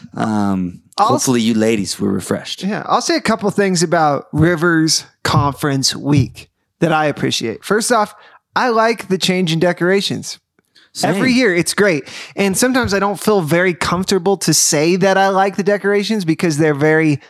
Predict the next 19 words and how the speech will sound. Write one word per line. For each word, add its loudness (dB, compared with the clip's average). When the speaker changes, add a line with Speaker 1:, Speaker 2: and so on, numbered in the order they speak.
Speaker 2:
feminine 0
in 0
nature. 0
Speaker 1:
Yes. -4
Speaker 2:
But 0
I 0
normally 0
really 2
appreciate -2
them. -6
Speaker 1:
And -2
it -4
doesn't 0
make -2
you 2
effeminate 0
to 0
like 0
those 0